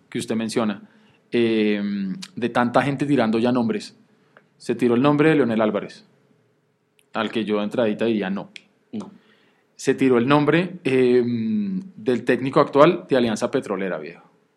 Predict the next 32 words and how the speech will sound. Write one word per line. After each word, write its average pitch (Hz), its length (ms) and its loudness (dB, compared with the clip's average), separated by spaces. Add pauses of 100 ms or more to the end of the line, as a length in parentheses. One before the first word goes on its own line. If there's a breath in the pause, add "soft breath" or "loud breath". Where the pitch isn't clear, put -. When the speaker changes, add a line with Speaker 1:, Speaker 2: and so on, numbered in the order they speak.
(680)
Speaker 2:
No, 104 340 -8
necesitamos 92 480 -8
gente. 170 760 -6 (720 soft breath)
Speaker 1:
Entonces, 151 360 4
digamos 151 340 8
que 180 240 6 (460 loud breath)
uno 165 200 8
puede 190 180 12
pensar 160 320 8
en 156 100 6
traer, 151 320 8
listo, 151 260 4
Speaker 2:
No. 92 140 -4
Speaker 1:
jugadores 135 640 10
de 170 80 8
pronto 131 300 2
de 151 60 12
Alianza, 127 800 4 (240 loud breath)
de 135 60 -2
Envigado, 123 720 6
de 120 100 2
Jaguares, 117 480 6
como 165 160 2
nos 160 80 2
han 196 100 8
acostumbrado 160 460 6
también 147 200 2
los 127 100 2
directivos 135 360 2
últimamente, 120 520 -2
¿no? 101 180 -12 (540 soft breath)
Pero, 110 800 2